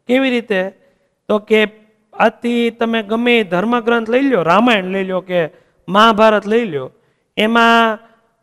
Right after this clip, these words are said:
હુક્કો પીવે, તો એ હુક્કો પીવે એમાં હોય શું?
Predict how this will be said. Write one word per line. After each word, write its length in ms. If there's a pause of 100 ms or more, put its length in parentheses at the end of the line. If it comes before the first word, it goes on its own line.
(260)
હુક્કો 420
પીવે, 360 (160)
તો 360
એ 100
હુક્કો 380
પીવે 260
એમાં 200
હોય 320
શું? 320